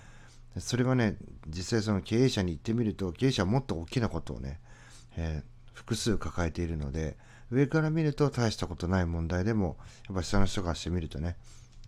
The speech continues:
えー、大きな問題であるとか、まあ、あとは逆もありますね。お客様からしたら「これ大問題ですよ」って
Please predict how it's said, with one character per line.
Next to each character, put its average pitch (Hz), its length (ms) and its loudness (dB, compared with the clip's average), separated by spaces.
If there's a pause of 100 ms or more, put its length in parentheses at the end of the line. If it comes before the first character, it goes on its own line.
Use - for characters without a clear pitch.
え 69 180 -4
ー、 60 40 -6
大 73 100 -8
き - 120 -8
な 85 80 0
問 78 200 -2
題 82 160 0
で 85 100 -2
あ 78 80 -2
る - 120 -10
と - 100 -16
か、 87 340 -4 (560)
ま 95 100 0
あ、 - 20 4
あ 104 60 4
と 98 120 2
は 73 260 0 (460)
逆 92 260 -2
も 92 100 4
あ 90 40 4
り 90 60 2
ま 82 100 -2
す - 100 -8
ね。 92 240 2
お 78 40 -4
客 78 160 -8
様 95 240 2
か 76 80 -6
ら 73 80 -4
し - 80 -10
た 101 80 0
ら 85 60 -2
「こ 80 80 -6
れ 80 60 -4
大 85 200 -4
問 120 220 2
題 92 120 4
で 82 100 0
す 80 140 -6
よ」 80 80 -2
っ - 20 -6
て - 260 -8